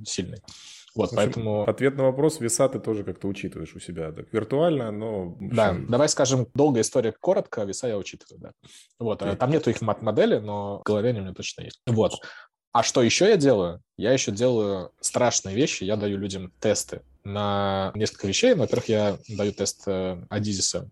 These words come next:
Speaker 1: и Ц К К по ПАЕ, да. Второй тест я даю тест Герчикова на мотивацию.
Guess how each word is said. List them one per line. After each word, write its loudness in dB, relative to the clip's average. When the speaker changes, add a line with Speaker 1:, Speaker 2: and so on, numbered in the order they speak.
Speaker 1:
и -10
Ц -6
К -20
К -2
по -2
ПАЕ, 4
да. -4
Второй -2
тест 0
я -4
даю -2
тест -6
Герчикова -2
на -6
мотивацию. -4